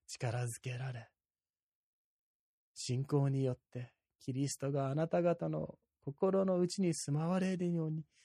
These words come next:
またあなた方が愛に根ざし、愛に固く立ち、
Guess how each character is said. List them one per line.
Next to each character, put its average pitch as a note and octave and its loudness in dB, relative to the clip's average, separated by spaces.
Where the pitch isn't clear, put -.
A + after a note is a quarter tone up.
ま D#3 4
た F3 6
あ F3 6
な F3+ 4
た F#3 4
方 F#3 6
が F3+ 4
愛 G3+ 4
に F3 4
根 E3 4
ざ G3 4
し、 E3 0
愛 G3 2
に E3+ 2
固 - -8
く - -18
立 F#3+ 0
ち、 - -12